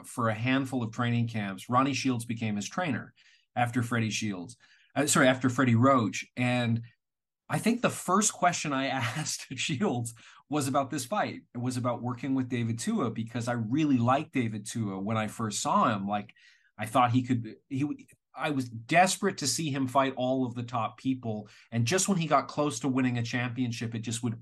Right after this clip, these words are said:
never happen, sort of thing. And he said, he just said that Tua was the laziest fighter he ever worked with in terms of the discipline of staying in shape and conditioning.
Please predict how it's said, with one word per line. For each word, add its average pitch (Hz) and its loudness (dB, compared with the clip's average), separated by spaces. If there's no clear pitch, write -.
never 135 2
happen, 113 -2
sort 139 0
of 120 0
thing. 120 2
And 147 0
he 151 0
said, 165 -2
he 139 -8
just 175 -2
said 151 0
that 131 -4
Tua 143 -2
was 123 0
the 117 -8
laziest 113 -2
fighter 101 -4
he 101 -6
ever 98 -12
worked - -14
with - -16
in 117 2
terms 135 2
of 123 2
the 117 0
discipline 127 2
of 117 0
staying 117 2
in 113 4
shape 117 -2
and 110 -4
conditioning. 117 -4